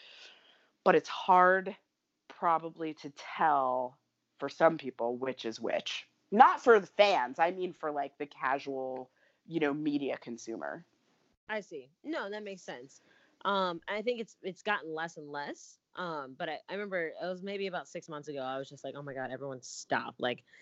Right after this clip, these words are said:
Speaker 2: you just, you're just blown, like, you mentioned B T S and it's like, "Oh, you know, you're gonna," but you walk into the article and you might hear them mentioned once kind of thing. So it's a,
Speaker 1: Right.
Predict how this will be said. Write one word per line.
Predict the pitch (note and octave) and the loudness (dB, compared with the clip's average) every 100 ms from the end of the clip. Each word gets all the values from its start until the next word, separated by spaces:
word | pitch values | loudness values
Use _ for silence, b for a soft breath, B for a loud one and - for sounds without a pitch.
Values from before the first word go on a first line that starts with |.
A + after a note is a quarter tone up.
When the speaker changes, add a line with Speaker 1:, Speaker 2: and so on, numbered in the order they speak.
| b b | b b
Speaker 2:
you | A3 A3+ | 4 4
just, | G3+ - | 4 -4
you're | F3+ A3 | 4 4
just | G3 G3 - | 4 -2 0
blown, | F#3+ F3+ | 2 4
like, | F3 E3+ F3 D#3+ _ - | 2 -2 -10 -16 _ -8
you | F#3+ | -4
mentioned | G3+ F#3+ G#3 F#3+ | 2 2 2 -2
B | F3+ | -4
T | F3+ E3 | -2 0
S | D#3+ D#3 - | 2 0 -4
and | D#3+ D3+ | -6 -4
it's | D3 | -6
like, | - C#3+ C#3+ - | -4 -4 -2 2
"Oh, | A#3+ - | 2 2
you | G3 G3 | -2 -2
know, | F3+ | -2
you're | E3 D#3+ | -2 -4
gonna," | D#3 | -4
but | F#3+ E3 | -6 -4
you | E3 | -2
walk | E3+ E3 | -2 -2
into | E3 | -8
the | D3+ | -6
article | D3 D3+ - D3 | -6 -8 -12 -12
and | C#3 | -12
you | C#3+ | -12
might | C#3 C#3 B2+ _ - - - | -10 -10 -10 _ -20 -20 -2
hear | D3+ | -2
them | C3+ C3 | 0 -6
mentioned | C3+ C3 A#2+ B2 | -6 -6 -6 -10
once | - | -10
kind | - G2 | -8 -8
of | |
thing. | - - | -8 -6
So | - C#3 B B B A3 G#3 | -2 -2 B B B 4 10
it's | A3 | 10
a, | B3 A3 | 10 6
Speaker 1:
Right. | F#3+ | 4